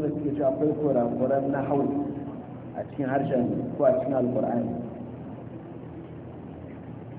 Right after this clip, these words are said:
Bayanin ya gabata, abin da ya sa muka sa wannan littafi ainihi domin mu karanta shi,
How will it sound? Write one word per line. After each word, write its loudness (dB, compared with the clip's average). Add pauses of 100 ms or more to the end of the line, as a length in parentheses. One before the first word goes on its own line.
(760)
Bayanin 10
ya 12
gabata, 8 (560)
abin 4
da 6
ya 4
sa 8
muka 4
sa 6
wannan 8
littafi 6 (1900)
ainihi 8
domin 8
mu 6
karanta 4
shi, -4